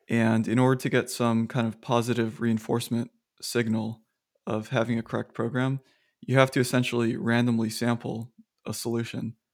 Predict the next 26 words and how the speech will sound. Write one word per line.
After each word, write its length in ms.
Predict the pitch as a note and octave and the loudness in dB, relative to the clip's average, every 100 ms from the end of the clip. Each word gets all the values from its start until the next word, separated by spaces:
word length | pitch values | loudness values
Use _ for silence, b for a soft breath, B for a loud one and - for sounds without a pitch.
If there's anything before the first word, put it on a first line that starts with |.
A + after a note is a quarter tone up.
| _ _ _ _ | _ _ _ _
Is 120 | - A#2 | -4 2
that 240 | B2+ B2+ - _ _ _ _ _ _ _ | 2 2 -6 _ _ _ _ _ _ _
kind 180 | - C3 | 0 2
of 100 | B2 | 4
the, 280 | A#2 A2 - _ _ | 2 2 -2 _ _
the 180 | - A#2 | -6 -4
right 260 | A2 A#2+ G#2+ | 2 2 4
way 140 | A#2+ | 4
of 80 | A2+ | 4
thinking 280 | - A#2 B2 | 0 0 2
about 180 | A#2+ A#2+ | 0 0
the 100 | A#2 | -2
difficulty 600 | A2+ - - B2+ B2+ A2+ | -2 -2 -2 -2 0 -2
of 100 | A2 | 0
the 180 | A2 | -2
initial 640 | A2 A2+ A2+ A#2 A2+ A2+ - _ - | 2 0 0 -2 -2 -4 -10 _ -4
bootstrapping 520 | A#2 - B2 B2 C3+ | -2 0 0 0 -2
phase, 400 | - C3+ C#3 C3 | 0 0 0 -2
or 280 | G#2 A2+ A#2 _ _ _ _ | -4 -4 -6 _ _ _ _
is 140 | - A#2 | -10 -2
there 280 | A#2 A2 A2 | 0 0 -2
something 380 | - C3 B2 B2 | -6 -4 -2 0
which, 180 | A2+ - | -2 -4
like, 160 | B2 | -6
helps 360 | C#3 A#2 A2+ - | -2 -2 -2 -6
it 200 | A#2 G#2 | -4 -6